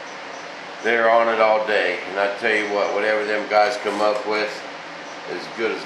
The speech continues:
gold in my book. They're, they're the smartest men in the hobby right there. You know, not, I mean, uh, I would argue with anyone that said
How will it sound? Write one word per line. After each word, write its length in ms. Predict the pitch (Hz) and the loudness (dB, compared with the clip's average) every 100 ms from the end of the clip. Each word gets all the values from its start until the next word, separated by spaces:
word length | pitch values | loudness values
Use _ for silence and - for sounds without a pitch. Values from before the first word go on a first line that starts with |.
| 113 | -4
gold 280 | 113 104 95 | 0 0 -2
in 120 | 95 | -2
my 220 | 104 92 95 | 2 2 2
book. 240 | 95 110 - - - - - - - | -2 -2 -2 -6 -8 -10 -10 -8 -2
They're, 240 | 110 107 104 | 0 0 -2
they're 340 | 110 107 110 107 | -2 0 2 0
the 80 | - - | -2 -2
smartest 440 | 113 113 110 104 107 | 2 4 4 0 -4
men 260 | 113 113 | -2 0
in 180 | 113 110 | 0 -2
the 220 | 107 95 92 | -2 0 0
hobby 400 | 113 113 101 95 92 | 2 4 4 -2 -4
right 240 | 98 95 - - | -2 -2 -4 -2
there. 340 | 101 90 85 - - - - - - | 0 0 -2 -8 -14 -14 -14 -14 -8
You 80 | 92 | -2
know, 140 | 104 | 2
not, 360 | 123 110 - - 101 | 4 4 2 -4 -2
I 140 | 110 | 0
mean, 220 | 104 98 90 - - - - - - - - - - - - - - - - - - - - - - - - - 170 - - - - - - - - - | -2 -4 -8 -12 -14 -14 -14 -12 -12 -14 -14 -14 -14 -14 -14 -14 -14 -14 -14 -14 -14 -14 -14 -14 -14 -14 -14 -14 -14 -14 -14 -14 -14 -14 -14 -14 -14 -4
uh, 640 | 110 110 104 - - - 123 | 0 4 4 2 -2 0 4
I 100 | 131 | 4
would 100 | 117 | 4
argue 380 | 117 110 107 107 | 4 2 0 -4
with 160 | 101 | -4
anyone 400 | 113 107 104 104 | -2 -2 0 0
that 140 | 98 92 | 0 -4
said 300 | - 104 | 0 0